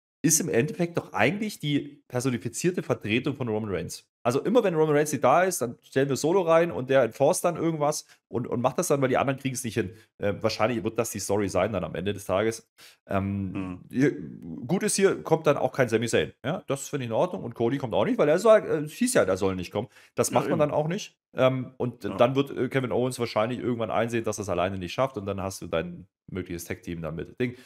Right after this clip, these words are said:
Speaker 1: Es ist halt auch Teaser. So, wir wissen ganz genau, okay, noch zwei Folgen, dann machen sie das, dann machen sie das. Ähm, das ändert sich auch bei diesem Main-Event hier nicht. So geht die ganze Show halt nicht den Bach runter, aber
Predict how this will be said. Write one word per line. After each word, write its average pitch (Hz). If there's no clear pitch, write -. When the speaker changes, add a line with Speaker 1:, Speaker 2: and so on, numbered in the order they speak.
Speaker 1:
Es -
ist 107
halt 101
auch 92
Teaser. 80
So, -
wir 98
wissen 110
ganz 101
genau, 110
okay, 147
noch 101
zwei 151
Folgen, 123
dann 104
machen 98
sie 92
das, 139
dann 98
machen 95
sie 87
das. 127
Ähm, 107
das 113
ändert 135
sich 123
auch 110
bei 110
diesem 101
Main-Event 95
hier 87
nicht. 92
So 95
geht 101
die 101
ganze 98
Show 101
halt 92
nicht 113
den 92
Bach -
runter, 139
aber 104